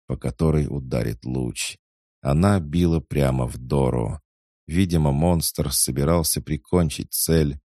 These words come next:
которая не могла сама защитить себя. «Да будь проклят тот, кто создал эту машину смерти!» «Найдите меня!» — выкрикнул Хаджар.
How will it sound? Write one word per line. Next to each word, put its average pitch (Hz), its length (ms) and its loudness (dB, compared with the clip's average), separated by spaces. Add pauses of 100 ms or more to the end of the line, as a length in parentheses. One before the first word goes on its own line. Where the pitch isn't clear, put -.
которая 78 460 2
не 69 140 -2
могла 73 520 -2
сама 69 480 -2
защитить 65 640 -6
себя. 57 560 -2 (640)
«Да 85 160 4
будь 98 280 0
проклят 85 500 2 (120)
тот, 90 360 4
кто 71 200 -4
создал 73 580 2
эту 71 220 0
машину 65 500 -2
смерти!» 64 880 -2 (600)
«Найдите 92 540 6
меня!» — 69 600 2
выкрикнул 69 560 -4
Хаджар. 60 760 -4